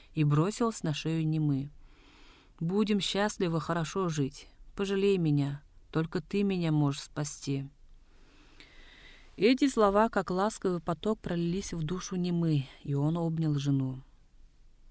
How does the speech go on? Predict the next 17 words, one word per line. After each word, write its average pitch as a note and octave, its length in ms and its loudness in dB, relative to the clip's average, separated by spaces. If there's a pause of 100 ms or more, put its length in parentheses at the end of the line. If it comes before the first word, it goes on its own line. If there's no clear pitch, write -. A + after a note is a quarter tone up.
(460)
«Не F3+ 140 -2
плачь, F3+ 580 -2 (220)
не F3 120 0
мучай G3+ 380 0
себя. C#3 460 -4 (800)
Правда F3 320 0
всегда E3 460 -2
останется D3+ 520 -2
правдой. C3+ 640 -6 (840)
Я E3 200 0
не G3+ 140 2
думаю, G3+ 340 2
что E3 180 -4
ты D#3+ 140 -4
мне D3+ 240 4
неправду C#3+ 580 0
говоришь». C3+ 600 -4